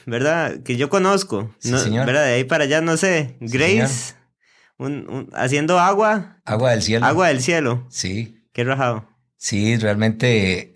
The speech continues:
Speaker 2: eso fue cuando estaba en esepa, hace tres, cuatro años, re-, llevando unas materias,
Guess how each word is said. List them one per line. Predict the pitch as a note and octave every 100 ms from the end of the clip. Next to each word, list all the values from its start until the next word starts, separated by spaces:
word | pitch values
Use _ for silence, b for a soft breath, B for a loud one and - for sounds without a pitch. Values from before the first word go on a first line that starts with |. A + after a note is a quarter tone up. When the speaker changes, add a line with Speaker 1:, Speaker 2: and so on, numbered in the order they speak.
| _
Speaker 2:
eso | - G2+ G#2+ A2
fue | - A2+ A2+ G#2 E2 D2 - _ _ _ _ _ _ _ b b
cuando | - G2 F#2+
estaba | - A#2 D3
en |
esepa, | B2+ - A#2+ B2 - G#2+ F2 F2+ F2 -
hace | F#2 B2+ B2
tres, | B2 A2+ B2
cuatro | - G#2+ - A2
años, | A2 A#2+ G2+
re-, | G2+
llevando | F#2 F#2 F#2+ A2+
unas | A#2
materias, | A2 G#2 G#2 G#2 A#2+ A2+ -